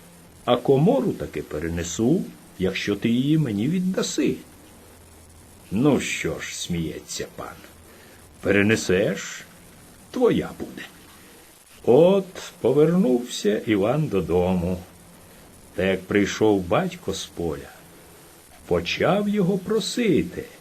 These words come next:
щоб позичив у цілому селі, де тільки є, які мотузки та посторонки,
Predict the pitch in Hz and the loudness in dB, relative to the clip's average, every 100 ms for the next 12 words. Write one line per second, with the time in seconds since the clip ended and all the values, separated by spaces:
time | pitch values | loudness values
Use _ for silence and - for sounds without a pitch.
0 | - - - - - - - 110 - - | -20 -20 -20 -20 -12 -6 2 2 2 0
1 | 175 151 165 92 82 87 80 78 - 123 | 2 4 4 4 2 -2 -4 -6 -4 -2
2 | 78 73 67 - 85 95 190 196 151 87 | -2 -6 -8 -6 -4 0 0 2 0 -2
3 | - - - 78 127 131 123 113 92 90 | -6 -16 -8 2 6 6 4 0 0 0
4 | 85 85 85 165 190 143 85 - - - | 0 0 2 2 2 0 -2 -8 -12 -6
5 | 90 110 117 - 175 151 85 92 90 87 | 2 2 2 0 2 2 2 0 0 0
6 | - 240 226 170 - 85 73 73 - 80 | 0 0 0 -2 -2 -4 -4 -8 -10 -10
7 | - - 78 139 294 247 214 - - | -10 -12 -2 2 2 2 0 -2 -4